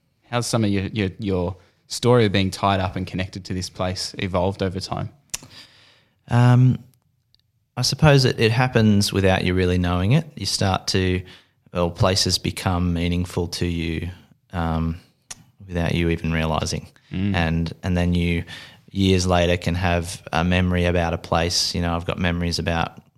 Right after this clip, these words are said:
Speaker 2: um, you know, walking down into a surf spot in the nation-, in Buda National Park with my brother and my dad,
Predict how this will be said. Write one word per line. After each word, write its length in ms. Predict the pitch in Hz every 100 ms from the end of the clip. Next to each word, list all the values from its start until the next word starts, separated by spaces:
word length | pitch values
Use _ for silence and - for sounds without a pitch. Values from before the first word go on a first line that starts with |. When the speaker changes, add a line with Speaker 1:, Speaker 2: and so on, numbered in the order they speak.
| -
Speaker 2:
um, 500 | 82 87 87 87 85 - - _
you 80 | 95
know, 140 | 85
walking 280 | 90 87 92
down 220 | 87 87
into 260 | 87 85 92
a 60 | 85
surf 280 | - 85
spot 300 | - - 90
in 160 | 87 87
the 80 | 85
nation-, 300 | 87 - -
in 100 | 90
Buda 200 | 87 85
National 340 | 87 87 85
Park 420 | - 87 85 -
with 120 | 87 87
my 100 | 82
brother 500 | 82 85 85 85 - - _ _
and 80 | -
my 80 | 82
dad, 520 | 80 82 80 82 -